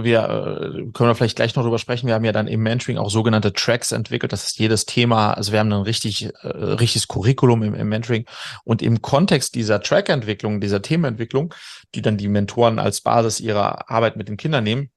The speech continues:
ist uns ganz viel aufgefallen, zum Beispiel nicht nur, dass das Mentoring nur für die Kids ist, die nicht so gut in der Schule sind, sondern auch für die anderen, wie du sagst.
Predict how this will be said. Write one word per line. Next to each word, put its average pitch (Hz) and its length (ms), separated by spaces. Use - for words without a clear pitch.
ist 113 160
uns 120 240
ganz 101 200
viel 151 180
aufgefallen, 107 500
zum 104 140
Beispiel 107 420
nicht 110 200
nur, 127 80
dass 107 140
das - 80
Mentoring 113 340
nur 110 100
für 101 160
die 98 100
Kids - 220
ist, - 160
die 101 200
nicht 101 200
so 101 140
gut 104 80
in 98 100
der 98 60
Schule 214 240
sind, 107 160
sondern 101 260
auch - 200
für 101 100
die 104 80
anderen, 170 200
wie 110 60
du 107 80
sagst. 101 300